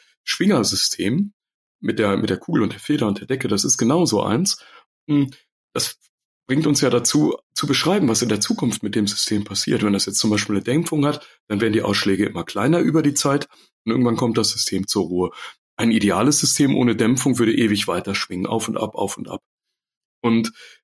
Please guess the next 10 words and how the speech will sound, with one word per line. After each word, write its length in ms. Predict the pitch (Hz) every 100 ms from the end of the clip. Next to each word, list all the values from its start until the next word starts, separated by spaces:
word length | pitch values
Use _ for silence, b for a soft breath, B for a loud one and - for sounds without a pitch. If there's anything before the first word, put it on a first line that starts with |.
| _ _
das 140 | 123
heißt, 220 | 135 143 143
wir 120 | 127
können 280 | 135 123 123
Aussagen 580 | 107 98 117 123 143
über 260 | - 127 113
Vergangenheit 560 | - 101 101 98 104 104
und 100 | 101
Zukunft 460 | 160 160 104 -
machen. 280 | 95 -